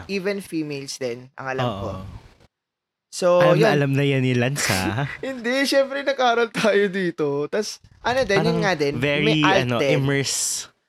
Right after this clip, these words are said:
Speaker 2: ka sa, ano na yan, sa environment na yan, ah.
Speaker 1: Mm, parang hindi naman.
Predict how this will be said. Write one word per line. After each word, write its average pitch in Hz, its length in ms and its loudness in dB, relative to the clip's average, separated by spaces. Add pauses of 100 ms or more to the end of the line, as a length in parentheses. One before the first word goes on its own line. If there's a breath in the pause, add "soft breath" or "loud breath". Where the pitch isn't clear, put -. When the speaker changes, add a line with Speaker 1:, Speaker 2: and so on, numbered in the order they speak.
(180)
Speaker 2:
ka 131 120 -4
sa, 120 220 -4
ano 110 180 -2
na 107 140 -2
yan, 98 140 -4
sa 95 120 -8
environment 107 760 0
na 175 140 -2
yan, 180 200 -2
ah. 175 140 -6
Speaker 1:
Mm, 175 120 -6
parang 175 280 0
hindi 156 180 -4
naman. 127 400 -12